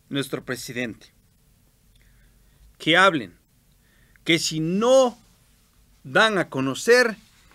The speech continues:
el presidente va a seguir insistiendo a la fiscalía. Simple,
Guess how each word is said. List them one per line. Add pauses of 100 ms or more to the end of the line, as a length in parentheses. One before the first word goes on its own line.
(120)
el
presidente (360)
va (520)
a
seguir (180)
insistiendo (1500)
a
la
fiscalía. (1900)
Simple,